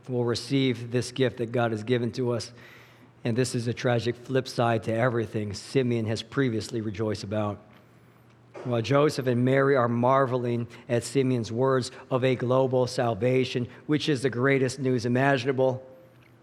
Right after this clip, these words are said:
Simeon is also making it very clear that the bad news is that people are still going to reject him. Jesus is going to divide people. He's gonna divide Israel. Some will rise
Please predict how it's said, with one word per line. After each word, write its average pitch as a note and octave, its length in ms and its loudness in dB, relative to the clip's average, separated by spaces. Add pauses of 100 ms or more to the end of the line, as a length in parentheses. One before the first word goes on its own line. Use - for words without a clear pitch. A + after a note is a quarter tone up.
(120)
Simeon C3+ 400 0
is A#2+ 160 0
also C3+ 260 2
making B2+ 320 2
it A#2 80 -2
very C3+ 320 2
clear B2 460 -2 (220)
that B2 180 0
the B2 100 0
bad C3+ 500 2
news A2 360 -4 (180)
is A#2 140 0
that A#2+ 180 2
people C3+ 320 2
are A2+ 140 0
still B2+ 420 2 (220)
going B2 240 2
to A2+ 100 -4
reject A2 500 -2
him. A2+ 200 -12 (840)
Jesus C#3 500 2
is B2 120 -2
going C3 300 2
to A#2+ 200 0
divide C3+ 560 2
people. A2+ 380 -6 (1040)
He's A2+ 120 -6
gonna C3 180 0
divide B2+ 360 4
Israel. C3+ 540 2
Some C3 260 0
will B2+ 120 0
rise C#3 520 4